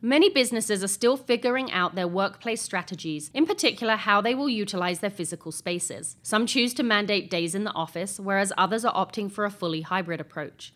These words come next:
One department with an important role in these strategies is human resources, H R, and it too can benefit from virtual models and working with F M teams.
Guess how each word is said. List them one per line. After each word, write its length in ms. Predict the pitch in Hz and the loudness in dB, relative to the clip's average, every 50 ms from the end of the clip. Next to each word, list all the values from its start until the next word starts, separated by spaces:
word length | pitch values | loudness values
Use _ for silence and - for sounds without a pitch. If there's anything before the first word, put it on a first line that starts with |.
| _ | _
One 160 | - 208 247 277 | 0 2 2 2
department 500 | 339 - - 370 381 - - 220 202 175 | 2 4 8 8 8 8 6 2 0 0
with 140 | 202 190 | 0 0
an 80 | 196 196 | 0 0
important 480 | 190 185 - - 220 226 - 247 180 185 | 0 0 -2 -2 -2 -2 -2 -4 -4 0
role 260 | 247 254 262 254 220 | 2 2 2 2 2
in 80 | 202 | 0
these 180 | 190 196 202 196 | 0 0 -2 -4
strategies 680 | - - 220 214 214 - 180 - 160 156 156 180 - - | -4 -4 -4 -4 -4 -4 -8 -6 -6 -6 -6 -6 -6 -8
is 160 | 190 180 - | -10 -10 -6
human 320 | - 180 170 170 165 165 | -4 -4 -2 -2 -2 -4
resources, 640 | 165 165 160 - 240 233 240 - - 156 139 - - - - | -4 -4 -2 -2 -2 -2 -2 -2 -6 -6 -8 -8 -12 -12 -12
H 240 | 151 147 - - - | -12 -12 -10 -6 -6
R, 260 | 175 151 143 147 160 - | -4 -4 -4 -6 -8 -6
and 160 | - 202 - | -6 -2 2
it 140 | - 247 - | 2 2 2
too 460 | - - - - - 370 302 233 202 | 2 0 -2 0 0 0 0 0 -2
can 180 | 196 - 233 202 | -2 -4 -4 0
benefit 440 | 165 254 302 339 302 - 196 170 - | 2 2 2 2 0 0 -2 -4 -4
from 200 | - 202 190 180 | -4 -6 -6 -6
virtual 440 | - - 175 165 165 - - 233 233 | -4 -2 -2 -2 -2 -4 -4 -4 -2
models 400 | 226 196 170 160 170 165 165 - | -2 -2 -2 -2 -4 -6 -6 -6
and 220 | - 190 185 175 | -4 -4 -2 0
working 400 | 170 156 160 165 - 190 175 170 | -2 -2 -2 -4 -6 -6 -4 -4
with 140 | 175 170 170 | -6 -6 -6
F 180 | - 151 - - | -8 -10 -10 -10
M 200 | 143 139 147 143 | -10 -10 -10 -10
teams. 500 | - - 180 160 147 - - - - | -8 -8 -6 -6 -8 -8 -10 -14 -16